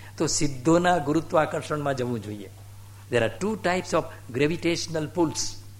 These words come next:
ભરતભાઈ, પૃથ્વીની જે પંચમહાભૂતની આપણી કાયા છે, એ આપણને પંચમહાભૂતની કાયા કેદી બનાવીને આપણી પાસે કામ કઢાવવા માંગે છે. And we all are absolutely helpless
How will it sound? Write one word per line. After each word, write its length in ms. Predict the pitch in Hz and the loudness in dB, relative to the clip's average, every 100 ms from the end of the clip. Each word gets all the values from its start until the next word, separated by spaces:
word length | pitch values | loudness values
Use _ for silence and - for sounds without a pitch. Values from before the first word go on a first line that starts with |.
| - - - - - - - - - - - - - | -18 -18 -18 -18 -18 -18 -18 -18 -18 -18 -18 -18 -12
ભરતભાઈ, 300 | - 113 98 - - - - - - - - - - | -8 -6 -6 -10 -14 -18 -18 -18 -18 -18 -18 -18 -12
પૃથ્વીની 580 | 131 131 - 185 180 175 | -10 -10 -8 -6 -4 -4
જે 140 | 160 | -4
પંચમહાભૂતની 960 | 160 - 170 147 151 165 156 160 180 147 | -4 -4 -4 -2 0 0 -4 -6 -6 -2
આપણી 260 | 135 151 | -2 -4
કાયા 320 | 123 127 139 143 | -4 -2 -2 -2
છે, 140 | 147 | -4
એ 120 | 139 | -4
આપણને 500 | 123 120 143 147 180 160 - | -2 -4 -4 -4 -6 -10 -10
પંચમહાભૂતની 680 | - 156 139 139 139 147 156 | -6 -2 -2 -2 -2 -4 -6
કાયા 420 | 135 127 135 156 - - - | -6 -4 -2 -2 -6 -16 -6
કેદી 300 | 151 147 160 | -2 0 -2
બનાવીને 720 | 139 139 147 143 147 185 254 247 - - | -2 -2 -2 -2 -2 0 0 -2 -8 0
આપણી 360 | 143 180 170 | 0 2 -2
પાસે 460 | 151 139 135 175 196 - - | -2 -2 -2 -2 -4 -8 -8
કામ 260 | 135 139 | -2 0
કઢાવવા 360 | 135 117 107 104 | 2 4 6 4
માંગે 280 | 98 98 101 | 2 -4 -8
છે. 320 | - - - - - - - | -12 -14 -16 -18 -18 -18 -14
And 100 | - | -6
we 80 | 117 | -2
all 480 | 127 135 170 180 175 | 2 6 8 8 6
are 300 | 156 143 170 | 4 2 -2
absolutely 640 | - - 170 160 165 143 | -2 -2 0 0 -2 -4
helpless 380 | 101 131 135 131 | -2 -2 -2 -4